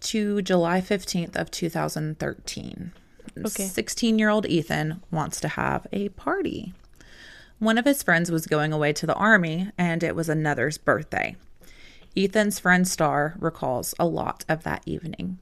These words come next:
Speaker 1: She said she'd had so much to drink the weekend before at Ethan's house that she didn't feel like drinking that day, so she stayed sober. Ethan and the birthday boy Garrett both worked at Fred's company that day.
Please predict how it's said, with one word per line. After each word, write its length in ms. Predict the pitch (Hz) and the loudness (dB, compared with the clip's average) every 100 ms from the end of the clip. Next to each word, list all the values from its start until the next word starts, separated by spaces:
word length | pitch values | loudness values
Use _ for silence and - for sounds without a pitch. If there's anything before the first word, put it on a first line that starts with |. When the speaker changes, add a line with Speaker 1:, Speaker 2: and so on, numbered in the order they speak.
| - - - - - | -16 -20 -20 -20 -10
Speaker 1:
She 200 | - 196 | -2 0
said 260 | 196 196 | 4 4
she'd 220 | - 196 190 | 4 2 4
had 360 | 180 165 - | 4 4 0
so 200 | - 220 | 0 2
much 260 | 226 220 - | 2 0 -2
to 100 | 185 | -2
drink 260 | 170 165 - | 0 0 0
the 80 | |
weekend 320 | 151 151 165 151 | -2 0 0 0
before 400 | 143 - 151 170 | -2 -2 2 2
at 120 | - | 2
Ethan's 340 | 185 196 185 | 0 0 0
house 340 | 202 196 202 190 | 2 2 2 0
that 200 | 175 - | -2 -2
she 180 | - 214 | -6 -6
didn't 220 | 240 214 | -4 0
feel 100 | 175 | 2
like 180 | 151 - | 2 0
drinking 440 | 143 151 135 151 | -6 -6 -6 -4
that 280 | 151 - - | -2 -2 -2
day, 300 | 156 - 160 | -6 -4 -6
so 320 | - 156 151 | -4 -2 -2
she 320 | 160 - 156 | -6 -6 -6
stayed 360 | 160 - 185 - | -6 -8 -8 -6
sober. 460 | - 165 - - - - - - - - - - - - - | -6 -6 -6 -8 -12 -20 -20 -20 -20 -20 -20 -20 -20 -20 -6
Ethan 340 | - 214 262 254 | 0 0 2 2
and 140 | 247 | 2
the 40 | 233 | 4
birthday 380 | 165 170 175 170 | 2 2 2 2
boy 300 | 170 151 156 | 2 0 0
Garrett 520 | 185 196 156 165 - - - | 2 4 4 2 -4 -4 4
both 260 | 202 196 | 4 4
worked 260 | 180 165 - | 2 2 0
at 120 | - | -6
Fred's 300 | - 143 - | -4 -4 -4
company 420 | - - - - | -8 -8 -8 -6
that 240 | - - - | -6 -6 -6
day. 320 | - 156 | -6 -6